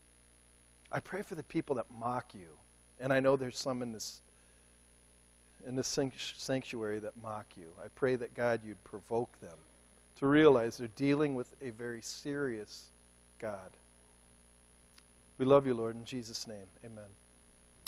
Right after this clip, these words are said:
Turn to Psalm chapter two, if you could. And we're going to use this as our platform for the next three weeks. Psalm two is not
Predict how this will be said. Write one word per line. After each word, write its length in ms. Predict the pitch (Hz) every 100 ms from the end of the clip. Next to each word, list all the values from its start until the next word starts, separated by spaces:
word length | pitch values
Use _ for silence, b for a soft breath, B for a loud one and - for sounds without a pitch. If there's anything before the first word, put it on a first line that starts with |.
| - -
Turn 200 | 175 202
to 80 | 190
Psalm 340 | 175 160 175
chapter 300 | 175 151 -
two, 180 | - 143
if 140 | 147
you 80 | 151
could. 240 | - 147 160 - b b b b b b
And 100 | 151
we're 180 | 185 202
going 280 | 214 196
to 40 | 165
use 300 | 156 170 147
this 220 | 143 -
as 160 | 143 131
our 100 | 120
platform 600 | - 156 170 - 123 120
for 100 | 123
the 80 |
next 320 | 123 135 - -
three 240 | 135 123
weeks. 340 | 110 98 -
Psalm 400 | - 170 233 262 -
two 440 | - 302 208 175
is 180 | 170 147
not 340 | 165 190 202